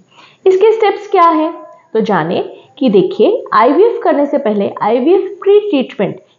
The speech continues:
यानी आपको कुछ गोलियां, दवाएं दी जाती हैं ताकि आपके स्त्री बीज की quality या पुरुष बीज की quality अच्छी हो सके और आईवीएफ़ के दौरान हमें अच्छे results मिल सके।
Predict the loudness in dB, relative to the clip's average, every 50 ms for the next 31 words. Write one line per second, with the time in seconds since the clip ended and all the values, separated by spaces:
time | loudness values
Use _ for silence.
0 | _ -2 -2 0 0 2 0 0 0 0 0 0 0 0 0 0 0 2 2 2
1 | 2 2 0 2 4 4 4 4 2 2 2 2 0 0 0 0 0 0 2 2
2 | 2 2 0 0 -2 -4 -4 0 2 2 2 4 2 2 0 0 -2 -4 -4 -4
3 | -4 -6 -8 _ _ _ _ -2 2 2 2 2 0 -2 -2 -2 0 0 0 -2
4 | -2 -4 -4 -4 -4 -4 -4 -2 0 2 4 4 4 4 2 0 0 0 0 0
5 | 0 0 0 0 -2 -2 -4 -4 -4 -4 -4 -4 -4 -2 -2 -2 -2 -2 0 2
6 | 2 2 2 2 2 2 2 2 2 2 2 0 0 -2 -6 -6 -6 -4 -6 -6
7 | -4 0 2 2 2 4 2 0 0 0 -2 -2 -2 -2 -2 -2 -4 -8 -18 -20
8 | -20 -12 -2 0 0 2 4 2 2 2 2 2 0 0 0 -2 -2 0 2 2
9 | 2 2 0 0 -2 -4 -4 -4 -2 -2 -2 -4 -6 -10 -8 -2 -2 0 2 2
10 | 2 2 2 0 0 0 -4 -4 -4 -4 -6 -6 -6 -6 -12